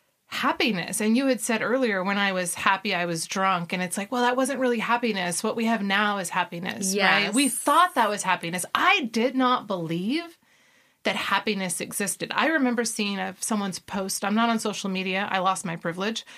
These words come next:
Speaker 1: Keep, <laughs> Keep Coming Back is on Twitter. <laughs>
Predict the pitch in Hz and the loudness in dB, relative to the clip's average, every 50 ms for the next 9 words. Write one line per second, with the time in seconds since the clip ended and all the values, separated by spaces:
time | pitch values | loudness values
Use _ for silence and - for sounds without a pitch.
0 | - - - - - - - 571 - - 480 480 - - 480 494 539 - 494 494 | -20 -14 -8 -6 0 6 8 8 8 8 4 2 4 4 4 4 4 4 4 4
1 | 453 480 - - 453 - 349 320 269 233 - 247 254 320 392 480 539 508 - - | 4 4 6 6 4 6 6 4 4 4 6 8 8 10 10 8 8 6 4 4
2 | 285 285 294 254 262 269 262 262 247 240 240 226 226 - - 359 403 466 440 269 | 2 2 4 4 4 4 6 6 6 6 6 2 0 -2 0 2 4 4 6 6
3 | 240 226 214 220 233 285 330 302 - - - - 302 269 | 6 4 4 4 4 2 2 0 -2 -4 -2 -2 -2 -2